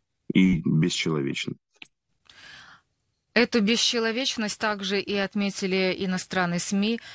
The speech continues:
Speaker 2: «Путинский геноцид», это, цитирую, «умышленный удар по рынку в Константиновке убил десятки украинцев». Именно такую статью под таким заголовком о трагедии, а, в Донецкой области в среду написало кипрское издание Кипрус Daily News.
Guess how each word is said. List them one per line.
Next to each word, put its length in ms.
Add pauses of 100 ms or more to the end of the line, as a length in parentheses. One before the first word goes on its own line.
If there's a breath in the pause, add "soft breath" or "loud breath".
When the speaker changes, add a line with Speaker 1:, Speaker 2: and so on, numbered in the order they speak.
(120)
Speaker 2:
«Путинский 500
геноцид», 640
это, 220
цитирую, 680
«умышленный 680
удар 240
по 160
рынку 280
в 80
Константиновке 1000
убил 380
десятки 680
украинцев». 720
Именно 320
такую 240
статью 360
под 160
таким 280
заголовком 640 (260 loud breath)
о 80
трагедии, 800 (300 loud breath)
а, 240
в 40
Донецкой 360
области 580
в 60
среду 260
написало 420
кипрское 680
издание 640
Кипрус 380
Daily 360
News. 560